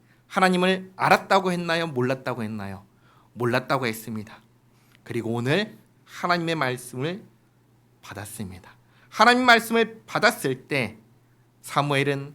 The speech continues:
하나님의 말씀에 대해서 뭐라고 대답했습니까? 이게 엘리 제사장의 조언을 따른 거지만 뭐라고 대답했죠?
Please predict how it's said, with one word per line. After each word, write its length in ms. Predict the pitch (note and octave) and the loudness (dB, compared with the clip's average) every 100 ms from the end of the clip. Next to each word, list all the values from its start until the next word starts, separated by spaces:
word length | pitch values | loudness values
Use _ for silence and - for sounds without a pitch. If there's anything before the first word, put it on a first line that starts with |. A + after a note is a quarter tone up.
| _ | _
하나님의 360 | - C#3 D3 C#3 | -8 -6 -2 0
말씀에 440 | B2 C3 C#3+ C3 | 0 0 -4 -2
대해서 640 | B2+ A#2 A#2 - C3 D3+ - _ _ | -2 -2 -4 -6 -6 -6 -14 _ _
뭐라고 880 | G#2+ G#2 G#2 B2+ A#2 - A#2+ D#3 F3+ _ _ _ _ - | -8 -4 -2 -2 -2 -4 -8 -8 -12 _ _ _ _ -14
대답했습니까? 880 | G#2 G2 A2 - A2 G2 F#2+ A2+ - _ _ _ _ _ _ _ _ _ _ _ _ _ _ - | -12 -12 -14 -14 -12 -14 -16 -20 -20 _ _ _ _ _ _ _ _ _ _ _ _ _ _ -6
이게 420 | D#3+ G#3+ G3 - | 0 0 -2 -4
엘리 320 | F#3 A#3 C4 | -2 0 0
제사장의 580 | A3+ G#3+ G#3 G3 G3+ G3 | 0 0 2 2 2 -2
조언을 420 | - D3 D#3+ E3 | -2 -2 0 -2
따른 300 | D#3+ F3 F#3 | -4 -2 -2
거지만 640 | E3 D3+ C#3 C#3+ F#3 A3 - _ - | -4 -4 -4 -2 -2 -6 -14 _ -8
뭐라고 340 | A#2 B2+ B2 | -2 -2 -2
대답했죠? 760 | B2+ A2 A2+ C3 C3 C#3+ D#3 | -6 -8 -8 -10 -10 -10 -10